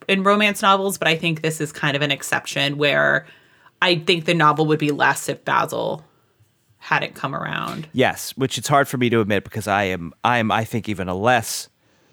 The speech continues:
Speaker 2: big fan of kids in
Speaker 1: Mm-hmm.
Speaker 2: romance. But I totally agree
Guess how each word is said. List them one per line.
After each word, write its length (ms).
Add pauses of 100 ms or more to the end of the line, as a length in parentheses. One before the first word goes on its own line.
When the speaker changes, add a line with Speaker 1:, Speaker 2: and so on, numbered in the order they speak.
(120)
Speaker 2:
big 280
fan 640 (240)
of 360
kids 400
in 300
Speaker 1:
Mm-hmm. 120
Speaker 2:
romance. 680 (320)
But 120
I 140
totally 400
agree 460